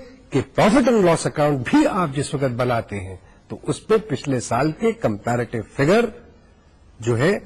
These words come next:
وہ شو کرنے پڑتے ہیں۔ تو بات ہو رہی تھی کیش فلو اسٹیٹمنٹ کی۔ ہم سب سے پہلے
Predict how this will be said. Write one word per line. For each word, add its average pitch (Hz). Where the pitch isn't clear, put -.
وہ 120
شو -
کرنے 127
پڑتے -
ہیں۔ -
تو 170
بات 220
ہو 226
رہی 190
تھی 196
کیش 165
فلو 180
اسٹیٹمنٹ 117
کی۔ -
ہم 254
سب 214
سے 220
پہلے 165